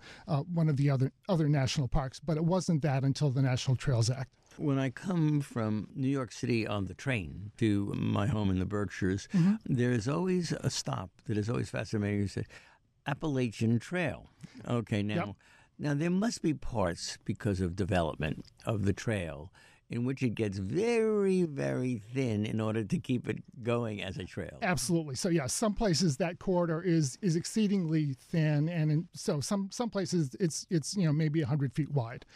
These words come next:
Speaker 1: So absolutely. So places like that, in fact, I'm very familiar with that stop. I think it's in Pawling, New York.
Speaker 2: Yes.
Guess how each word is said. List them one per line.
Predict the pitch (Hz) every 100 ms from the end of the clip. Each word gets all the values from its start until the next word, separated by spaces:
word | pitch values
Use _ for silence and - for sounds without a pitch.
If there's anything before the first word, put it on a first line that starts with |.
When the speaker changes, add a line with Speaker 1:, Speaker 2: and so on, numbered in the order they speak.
| -
Speaker 1:
So | - 165 -
absolutely. | 165 - 160 151 165 139 135
So | - 156
places | - 180 175
like | 170 139
that, | 175
in | 151
fact, | 147 143
I'm | 147
very | 147 151
familiar | 135 156 160 156
with | 143
that | 156 147 -
stop. | 165 135
I | 139
think | 151
it's | 143 -
in | 135
Pawling, | 165 143 143
New | 135
York. | 135 123 127
Speaker 2:
Yes. | - 104